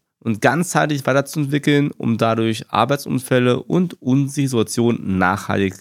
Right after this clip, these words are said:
zu reduzieren. Ja, und woran liegt's jetzt? Also was sind so die Top fünf Fehler von, äh, Sicherheitsingenieuren und Fachkräften für Arbeitssicherheit? Ich glaub, das eine ist schon mal die Denkweise, "Ich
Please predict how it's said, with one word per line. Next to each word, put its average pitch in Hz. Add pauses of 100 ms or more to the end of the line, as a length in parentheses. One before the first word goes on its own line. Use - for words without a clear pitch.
zu -
reduzieren. 101 (1080)
Ja, 165
und 147
woran 160
liegt's 214
jetzt? -
Also 127
was 165
sind 180
so 160
die 147
Top -
fünf 190
Fehler 170
von, 143
äh, 135
Sicherheitsingenieuren 135
und 113
Fachkräften 113
für -
Arbeitssicherheit? - (840)
Ich 127
glaub, 160 (440)
das 135
eine 160
ist 165
schon 147
mal 135
die 107
Denkweise, 135 (140)
"Ich -